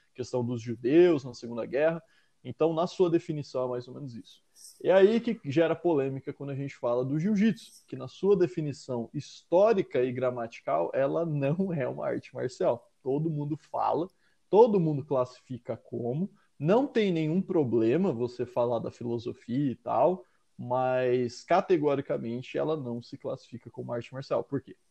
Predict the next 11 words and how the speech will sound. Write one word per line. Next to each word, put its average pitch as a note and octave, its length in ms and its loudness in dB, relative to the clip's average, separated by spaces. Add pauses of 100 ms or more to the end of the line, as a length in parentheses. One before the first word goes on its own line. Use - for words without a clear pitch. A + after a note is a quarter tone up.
(180)
O B2+ 100 -10
que - 140 -8
que - 80 0
é F3+ 40 4
arte E3 280 4
marcial? D#3 580 0 (560)
V-, A2+ 280 -10 (420)
arte - 560 2 (100)
tem G3 160 -2
a F3 80 2
ver, F3 440 4